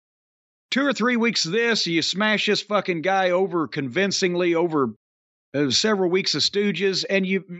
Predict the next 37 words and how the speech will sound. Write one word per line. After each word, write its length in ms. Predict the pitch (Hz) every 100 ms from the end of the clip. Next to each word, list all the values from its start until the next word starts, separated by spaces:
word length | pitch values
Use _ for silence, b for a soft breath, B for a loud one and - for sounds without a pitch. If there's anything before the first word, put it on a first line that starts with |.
| - 190
that's 240 | 226 -
all 160 | 214 214
you 140 | 226
need. 380 | 254 220 110 - _ _ _ _ _ _ _ _ _ _ _ _ _
But 160 | 151 247
I'm 180 | 247 226
afraid 480 | - 254 262 262 190
that 180 | 214
in 180 | - 202
this 300 | 220 247 - -
day 260 | 135 208 202
and 100 | 170
age, 500 | 160 151 196 190 - _ _ _ _ _ _ -
and 120 | 240
I 140 | 240
assume 400 | 226 - 302 339
that 100 | 262
everything 340 | 233 233 214 208
he's 220 | 185 -
saying 320 | 226 269 240
is 160 | 160 -
true 440 | - 240 208 190
because 540 | 185 - 202 170 - - _ _ _ _ _ _ _ -
you 140 | 165
tend 300 | 190 220 247
to 80 | 214
think 320 | 226 226 208
you 120 | 185
wouldn't 220 | 202 220 185
make 400 | 196 185 - - _ _ _ -
shit 300 | - 233 208
like 240 | 196 185
that 340 | 190 185 -
up 320 | 196 220 202 190
even 240 | 196 175
in 140 | 151
wrestling 760 | 139 214 214 - 139 101 104